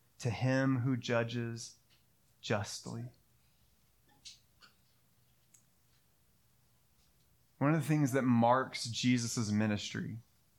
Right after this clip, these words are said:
and that makes me realize how far I have to go to be like Jesus is that daily,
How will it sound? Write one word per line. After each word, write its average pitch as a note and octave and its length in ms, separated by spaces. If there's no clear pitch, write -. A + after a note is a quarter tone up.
and C3 140
that A#2+ 100
makes C3+ 340
me C3+ 120
realize A#2+ 1040
how C3 520
far B2 440
I A#2 140
have A2+ 340
to - 80
go A2+ 280
to A2+ 100
be A#2 380
like A2 340
Jesus C#3 840
is B2 180
that A2+ 240
daily, B2 520